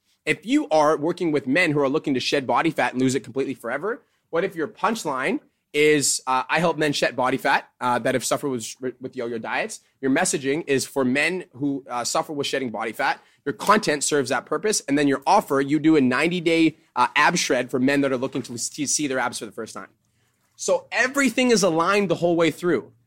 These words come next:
People come to your Instagram, they read what you do, then you read, they read a piece of content and they see that that content serves that purpose. And then they see your pictures and they see your pictures align with your message.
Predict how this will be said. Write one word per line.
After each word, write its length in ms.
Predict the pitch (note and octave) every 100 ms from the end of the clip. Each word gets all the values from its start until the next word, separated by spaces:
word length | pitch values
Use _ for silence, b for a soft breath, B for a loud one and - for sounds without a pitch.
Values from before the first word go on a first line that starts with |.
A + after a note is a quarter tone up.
| -
People 200 | F#3 D#3
come 180 | F#3+ G#3
to 40 |
your 120 | G3+
Instagram, 360 | G#3 G#3+ A3+ A3+
they 80 | D#3
read 180 | E3+
what 120 | F3 D3
you 60 |
do, 260 | C#3 F#3 A3
then 160 | D#3+
you 100 | E3+
read, 240 | D3+ E3+ D#3
they 120 | - D3+
read 140 | E3+
a 60 | E3
piece 200 | E3+ -
of 60 |
content 480 | - E3+ G3 A3+ A3
and 100 | C#3
they 60 | C3+
see 160 | C#3
that 140 | C#3+ B2
that 160 | D3
content 380 | - D#3+ D#3+ D#3
serves 200 | - C#3+
that 140 | C3+
purpose. 480 | - F#3 A3+ A#3+ - b b b b
And 160 | D#3
then 160 | D#3+ D3+
they 80 | D3
see 160 | -
your 140 | F#3 E3
pictures 460 | F#3 F#3 A#3 A#3
and 100 | F3
they 60 | D3
see 120 | C#3+
your 100 | D#3+
pictures 360 | - E3 - D#3+
align 240 | C3+ C#3+
with 140 | D3 -
your 80 |
message. 420 | B2+ E3+ A#3+ A3